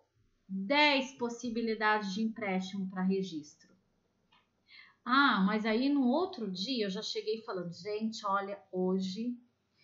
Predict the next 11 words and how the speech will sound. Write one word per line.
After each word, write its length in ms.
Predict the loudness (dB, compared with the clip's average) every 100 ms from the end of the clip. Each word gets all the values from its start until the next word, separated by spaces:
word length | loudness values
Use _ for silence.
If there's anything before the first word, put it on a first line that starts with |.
| -20 -10 2
eu 280 | 4 4 0
trouxe 600 | -2 0 0 -4 -16 -8
nove 840 | 0 4 6 8 8 6 4 0 -2
lápis 920 | 2 4 6 4 -2 -8 -10 -12 -20 -20 _ _
grafite." 880 | -4 -2 -2 -4 -6 -6 -8 -10 -12 _ _ _ _ _ -6
E, 360 | 0 0 0 -6 _ _ _ _ -8
nossa, 420 | -4 -2 -2 0
ó, 240 | 0 -2 -6
uma 300 | -4 2 4
lapiseira 640 | 4 2 -4 -2 -2 -2
só. 420 | -6 -4 -6 -6